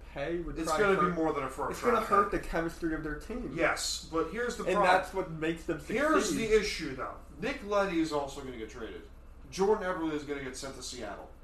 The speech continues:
Speaker 2: One of those two is gonna get sent to, is, is gonna get sent to the Kraken.
Speaker 1: I don't think you can afford to lose too much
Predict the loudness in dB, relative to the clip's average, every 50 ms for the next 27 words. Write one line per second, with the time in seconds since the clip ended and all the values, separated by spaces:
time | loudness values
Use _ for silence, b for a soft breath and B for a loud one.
0 | -18 -18 -16 -12 -6 -4 -4 -2 -2 -2 -2 -2 -4 -4 -4 -4 -4 -4 -2 -2
1 | -2 -2 -2 -4 -6 -10 -10 -10 -10 -10 -10 -12 -12 -12 -12 -12 -12 -12 -14 -16
2 | -14 -14 -12 -10 -8 -8 -8 -8 -8 -8 -8 -10 -10 -10 -12 -14 -14 -12 -10 -10
3 | -10 -12 -14 -16 -18 -18 -18 -16 -14 -12 -12 -12 -14 B B B B B B B
4 | B B -8 -6 -6 -6 -4 -6 -6 -6 -6 -8 -6 -6 -6 -6 -6 -6 -8 -6
5 | -6 -4 -6 -6 -8 -8 -6 -8 -8 -8 -10 -12 -14 -12 -10 -8 -8 -8 -8